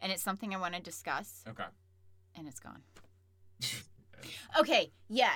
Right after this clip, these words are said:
Speaker 1: so I, <sighs> my problem with this is she's driving with Bruce, right?
Speaker 2: Right.
Speaker 1: Before the spaceship happens. This
Speaker 2: Yes.
Speaker 1: is at the very beginning.
Speaker 2: Mm-hmm, mm-hmm.
Speaker 1: They're hanging out together.
Speaker 2: Mm-hmm, mm-hmm, mm-hmm.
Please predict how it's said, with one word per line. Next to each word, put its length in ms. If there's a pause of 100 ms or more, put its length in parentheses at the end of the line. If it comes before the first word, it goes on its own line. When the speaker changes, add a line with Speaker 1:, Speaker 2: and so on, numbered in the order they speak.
Speaker 1:
so 420 (500)
I, 220 (100)
<sighs> 300
my 220
problem 760 (600)
with 240
this 240
is 320
she's 560
driving 420
with 220
Bruce, 400
right? 280 (120)
Speaker 2:
Right. 220 (120)
Speaker 1:
Before 260
the 80
spaceship 500
happens. 340
This 140
Speaker 2:
Yes. 80
Speaker 1:
is 40
at 120
the 60
very 280
beginning. 420
Speaker 2:
Mm-hmm, 260 (220)
mm-hmm. 120 (280)
Speaker 1:
They're 160
hanging 400
out 200
together. 440
Speaker 2:
Mm-hmm, 140
mm-hmm, 320
mm-hmm. 260